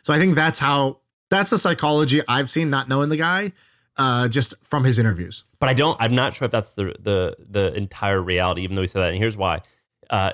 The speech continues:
Speaker 2: did you ever pay attention to boxing in the nineties with Mike Tyson?
Speaker 1: Sure, yeah.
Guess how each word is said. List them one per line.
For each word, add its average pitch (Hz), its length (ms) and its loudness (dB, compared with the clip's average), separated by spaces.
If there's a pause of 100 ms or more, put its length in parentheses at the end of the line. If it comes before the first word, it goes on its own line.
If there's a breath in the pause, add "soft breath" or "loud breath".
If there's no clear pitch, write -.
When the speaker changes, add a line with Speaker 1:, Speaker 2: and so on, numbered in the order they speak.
Speaker 2:
did 120 140 -2
you 143 60 0
ever 156 120 -4
pay 175 100 0
attention 160 300 -6
to 107 80 0
boxing 90 540 -4
in 95 180 -4
the 90 80 -2
nineties 87 440 -4
with 92 140 -4
Mike 92 160 -2
Tyson? 101 400 -6 (640)
Speaker 1:
Sure, 160 260 -2
yeah. 101 180 -4